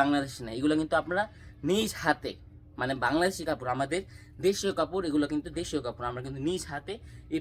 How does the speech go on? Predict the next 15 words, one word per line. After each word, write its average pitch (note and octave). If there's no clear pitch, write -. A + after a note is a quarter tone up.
প্রিন্টগুলো E3+
আমরা E3
করিয়ে F#3
থাকি। -
কারণ C3
এত E3
সুন্দর F#3
কালেকশনগুলো E3
বৃষ্টি E3+
বৃষ্টি F#3+
আপনাদেরকে F#3+
যাতে F#3+
আমরা D#3+
কিন্তু F#3+
এত E3+